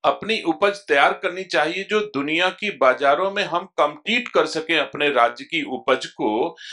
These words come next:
ऐसी चीजें तो इन गोष्ठियों से ही हम लोगों का मार्गदर्शन करेंगी, प्रेरित करेंगी। तो ऐसे पढ़े लिखे लोग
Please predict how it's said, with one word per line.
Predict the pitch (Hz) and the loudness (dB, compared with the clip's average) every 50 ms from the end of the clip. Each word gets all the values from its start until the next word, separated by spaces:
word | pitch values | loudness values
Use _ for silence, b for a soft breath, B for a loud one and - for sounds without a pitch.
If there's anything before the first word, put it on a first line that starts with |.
| B B B B - | B B B B 0
ऐसी | 139 151 180 180 - - - 226 | 2 2 2 2 -2 -4 -6 -6
चीजें | - - 170 160 143 135 151 151 151 | -8 -10 -10 -8 -4 -4 -4 -4 -2
तो | - 170 147 - - | -2 -4 -4 -4 -4
इन | 180 202 208 202 | -6 -4 -4 -6
गोष्ठियों | 175 131 113 120 131 131 - - - 143 147 156 | -10 -4 0 0 0 0 0 -6 -6 -4 -4 -4
से | 151 - 143 131 123 | -4 -4 -4 -4 -4
ही | 131 151 165 | -4 -4 -6
हम | 147 - 123 143 165 170 - - 113 | -4 -4 -6 -6 -8 -10 -12 -6 -2
लोगों | 107 113 110 110 120 120 | 0 0 0 0 -2 0
का | 120 131 127 | 2 0 0
मार्गदर्शन | 113 104 104 104 104 - 117 117 120 - 147 131 | 2 2 0 0 0 0 -4 -4 -2 -4 -6 -6
करेंगी, | 120 104 101 107 113 123 135 | -4 -4 -4 -4 -4 -6 -6
प्रेरित | 131 - 113 104 107 113 123 123 - | -8 -6 -4 -2 -2 -2 -4 -6 -8
करेंगी। | - 113 113 117 123 135 156 170 | -4 -4 -2 -2 -2 -4 -4 -6
तो | - 175 156 - - B B B B B B B B - | -4 -4 -6 -6 -8 B B B B B B B B -2
ऐसे | 156 165 - 254 | -2 0 0 -2
पढ़े | 247 - - 196 190 220 | -4 0 0 2 2 2
लिखे | 247 226 226 - - 196 | 0 -2 -4 -2 -2 0
लोग | 180 185 208 226 208 - - | 4 6 4 4 4 0 -12